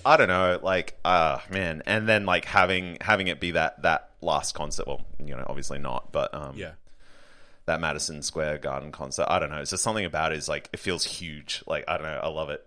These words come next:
Speaker 2: Yeah.
Speaker 1: I love it so much. And then, like, when it, you know, you hear him walk out on stage, you hear the crowd go mental when James Murphy,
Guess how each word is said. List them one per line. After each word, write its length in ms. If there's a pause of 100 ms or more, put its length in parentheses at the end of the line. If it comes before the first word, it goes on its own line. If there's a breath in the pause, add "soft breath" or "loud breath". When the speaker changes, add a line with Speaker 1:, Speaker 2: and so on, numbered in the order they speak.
(180)
Speaker 2:
Yeah. 220 (300)
Speaker 1:
I 40
love 140
it 80
so 140
much. 260
And 140
then, 120
like, 140
when 140
it, 100
you 180
know, 80
you 160
hear 300
him 300 (320 soft breath)
walk 240
out 120
on 120
stage, 600 (840)
you 120
hear 160
the 80
crowd 360
go 120
mental 400
when 220
James 260
Murphy, 540